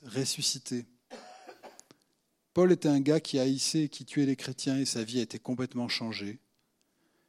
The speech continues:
Et il a consacré le reste de sa vie à suivre et à servir Jésus. Pourquoi ? Parce que Jésus est ressuscité d'entre les morts. Pour certains parmi nous ce matin, Dieu t'appelle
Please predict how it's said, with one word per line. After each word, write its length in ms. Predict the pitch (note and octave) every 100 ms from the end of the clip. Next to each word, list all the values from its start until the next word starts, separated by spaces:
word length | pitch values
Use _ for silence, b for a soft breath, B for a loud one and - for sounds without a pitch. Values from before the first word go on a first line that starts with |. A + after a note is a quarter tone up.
| _ _ _
Et 60 | A2+
il 160 | A2
a 40 | G#2+
consacré 600 | - D3+ - C#3 - C3+
le 80 | A#2+
reste 240 | A#2 G#2+
de 40 |
sa 200 | A2 -
vie 260 | G#2+ A2+ A#2+ -
à 120 | - G2+
suivre 380 | - C3 B2
et 60 | A2+
à 100 | G#2
servir 400 | - A#2 G2+ G#2+
Jésus. 460 | G2+ G2+ G2 - _ _ _ _ _ -
Pourquoi ? 380 | - - D3+
Parce 160 | C3+ A#2
que 120 | -
Jésus 460 | G2+ G#2+ G#2 A#2 C#3+ b b b -
est 80 | G2
ressuscité 640 | A#2 A2 - - - A#2
d'entre 300 | G#2 G2 G#2+
les 80 | G2
morts. 420 | F#2+ F#2 - - _ _ _ _ _ _ _ _ _ _ _ _
Pour 160 | B2 -
certains 340 | C#3+ - D#3+
parmi 320 | D3 B2+ B2
nous 120 | B2+
ce 100 | D3 -
matin, 260 | B2 C#3
Dieu 260 | C#3 A#2 C3
t'appelle 500 | C3+ A#2+ B2+ C3 C#3